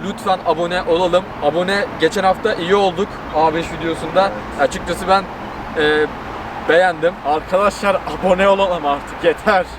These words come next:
Speaker 1: Yeter yani.
Speaker 2: Yüzde yüzü
Speaker 1: Yetmez.
Speaker 2: izlemiyor ya. Bu ne ya?
Speaker 1: Evet, şöyle bir şey var. A-, izleyicilerin yüzde doksan yedisi abone olmayanlar.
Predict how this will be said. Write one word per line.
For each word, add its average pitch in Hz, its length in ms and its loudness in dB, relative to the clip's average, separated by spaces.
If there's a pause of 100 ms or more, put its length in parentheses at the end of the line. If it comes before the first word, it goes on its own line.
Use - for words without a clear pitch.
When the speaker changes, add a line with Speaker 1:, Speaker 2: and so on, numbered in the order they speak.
(160)
Speaker 1:
Yeter 196 420 2
yani. 185 380 2 (680)
Speaker 2:
Yüzde 214 320 2
yüzü 226 80 2
Speaker 1:
Yetmez. 190 160 -2
Speaker 2:
izlemiyor 220 680 0
ya. 165 300 2 (140)
Bu 202 60 -4
ne 233 60 2
ya? 175 400 4
Speaker 1:
Evet, 226 220 2
şöyle 233 300 0
bir 269 60 -2
şey 214 200 0
var. 262 180 -2 (440)
A-, - 340 -2
izleyicilerin 214 680 2 (260)
yüzde 180 320 0
doksan 208 340 2
yedisi 214 360 0
abone 202 340 0
olmayanlar. 185 720 2